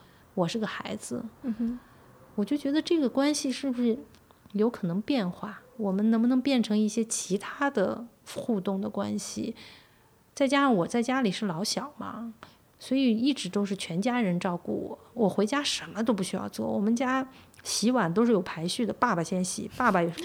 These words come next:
Speaker 1: 不能洗，妈妈洗，妈妈不能洗，姐姐洗，姐姐不能洗，姐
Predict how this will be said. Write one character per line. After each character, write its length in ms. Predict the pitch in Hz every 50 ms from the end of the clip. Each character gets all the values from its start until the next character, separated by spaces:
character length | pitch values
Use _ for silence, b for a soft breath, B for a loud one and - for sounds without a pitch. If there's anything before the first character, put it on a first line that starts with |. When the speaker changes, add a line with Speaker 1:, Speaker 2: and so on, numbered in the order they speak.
| 381 -
Speaker 1:
不 100 | - 226 208 208
能 140 | 208 190 202
洗， 140 | 214 - 185
妈 220 | 185 226 247 254
妈 100 | 240 208
洗， 240 | 196 - - 208 214
妈 240 | 220 220 240 254 269
妈 80 | 240
不 120 | 196 226 220
能 140 | 196 185 214
洗， 140 | 208 214
姐 220 | 208 - - - -
姐 120 | 202 226
洗， 240 | 226 226 - 185 175
姐 200 | 175 - 190 165
姐 120 | 185 233
不 60 | 254 262
能 140 | 233 240
洗， 120 | 226 - 226
姐 160 | 214 - 202